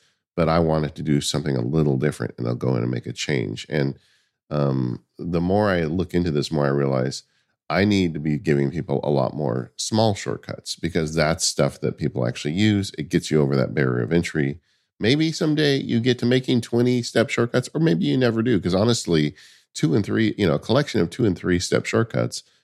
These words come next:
can really dramatically improve your efficiency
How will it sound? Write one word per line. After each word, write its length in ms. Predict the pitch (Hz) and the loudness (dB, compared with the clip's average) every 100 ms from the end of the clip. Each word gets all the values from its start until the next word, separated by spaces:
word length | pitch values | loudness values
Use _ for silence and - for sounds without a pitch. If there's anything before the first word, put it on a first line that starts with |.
| _ _ | _ _
can 340 | - 95 92 - | -2 0 0 -2
really 320 | 92 123 101 | -2 2 2
dramatically 640 | 87 80 82 73 76 69 | 2 0 0 0 0 2
improve 340 | 65 - 110 | 2 0 -2
your 140 | 82 64 | 0 -2
efficiency 720 | 60 - - 62 64 64 | 0 -2 0 -2 0 -2